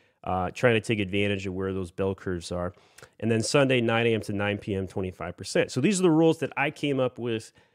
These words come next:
uh, and none of them conflict with each other. They're all various different rules enacting at different times. And then it's gonna take our base bid, and then it's gonna also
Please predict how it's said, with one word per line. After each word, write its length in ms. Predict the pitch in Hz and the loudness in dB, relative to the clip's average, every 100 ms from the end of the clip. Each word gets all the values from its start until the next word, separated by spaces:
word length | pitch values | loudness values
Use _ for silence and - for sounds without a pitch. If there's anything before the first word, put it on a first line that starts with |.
| _ - | _ -4
uh, 320 | 101 98 98 - | 0 0 0 -2
and 260 | 117 113 | -2 2
none 140 | 123 135 | 4 4
of 80 | 131 | 4
them 140 | 131 | 0
conflict 520 | - 110 - 120 - | 0 -2 -2 -4 -2
with 160 | 104 104 | -8 -8
each 200 | 98 110 | -6 -2
other. 300 | 101 101 98 | 0 0 -2
They're 140 | 95 | -2
all 180 | 98 101 | 0 0
various 360 | 98 104 98 - | 0 -2 -2 -6
different 280 | 98 98 | -10 -8
rules 380 | 104 104 101 95 | -6 -2 -2 -4
enacting 480 | - 98 98 - 95 | -6 -6 -6 -4 -6
at 80 | 90 | -6
different 320 | 95 87 - | -10 -12 -14
times. 540 | - 113 113 156 - - _ _ _ _ - | -6 -2 0 -2 -6 -16 _ _ _ _ -4
And 180 | 110 117 | 0 2
then 80 | 120 | 0
it's 140 | 117 | 2
gonna 140 | 127 | 0
take 240 | 117 131 117 | 2 0 0
our 120 | 107 | -4
base 420 | 98 123 131 123 | -2 0 2 0
bid, 480 | - 117 107 98 151 - - | 0 0 2 -2 -8 -18 -6
and 120 | 113 | 0
then 120 | 117 | 2
it's 100 | 117 | 2
gonna 140 | - 110 | 2 0
also 500 | 117 147 160 165 | 4 4 4 4